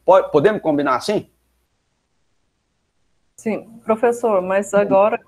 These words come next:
Speaker 2: quando eu entrei com a senha, funcionou lá no core.
Speaker 1: Pois é, é, é isso, é isso que eu tô dizendo. Pra quem não estava funcionando,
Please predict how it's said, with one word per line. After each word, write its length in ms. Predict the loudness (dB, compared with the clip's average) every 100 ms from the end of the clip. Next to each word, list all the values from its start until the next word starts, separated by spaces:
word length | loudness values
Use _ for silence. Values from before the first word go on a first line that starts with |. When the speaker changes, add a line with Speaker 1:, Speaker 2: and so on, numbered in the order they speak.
| _ _ -4
Speaker 2:
quando 240 | -4 -2
eu 200 | -4 -4
entrei 380 | -6 -8 -8 -8
com 520 | -8 -6 -6 -6 -8
a 120 | -8
senha, 600 | -10 -12 -10 -8 -10 -12 -18 _ _ _
funcionou 680 | -8 -6 -4 -2 -2 0
lá 140 | 0 -2
no 140 | -4
core. 300 | -6 -8 -8 -12 _ _ _ -20 -20 _ _ _ -20 -4
Speaker 1:
Pois 260 | 2 2 2
é, 180 | 2 2
é, 320 | 2 0 0
é 60 |
isso, 140 | -2 0
é 120 | 0
isso 80 | 0
que 80 | -4
eu 60 |
tô 80 | -2
dizendo. 300 | -2 -2 -6 -18 -2
Pra 140 | 0
quem 220 | 0 -4
não 160 | -4 -4
estava 320 | -2 -2 -2
funcionando, 800 | -4 -8 -6 -6 -4 -4 -4 -10